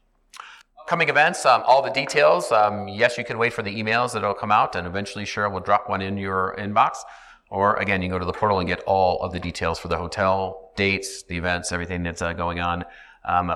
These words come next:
with the upcoming, uh, community gathering. Zoom call recordings, you know, Richie will get these in, in a very timely fashion. He's been, uh, on it, and we've been, uh, thankful for that. So this is, this is, this is your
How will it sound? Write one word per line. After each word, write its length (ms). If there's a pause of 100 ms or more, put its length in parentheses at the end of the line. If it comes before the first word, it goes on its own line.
with 180
the 200
upcoming, 520
uh, 960
community 320
gathering. 460 (720)
Zoom 200
call 280
recordings, 800 (200)
you 100
know, 40
Richie 320
will 100
get 160
these 220
in, 240
in 240
a 140
very 240
timely 340
fashion. 460
He's 180
been, 180
uh, 200
on 180
it, 160
and 100
we've 140
been, 140
uh, 100
thankful 340
for 140
that. 360 (360)
So 320
this 260
is, 440
this 180
is, 320 (240)
this 180
is 140
your 260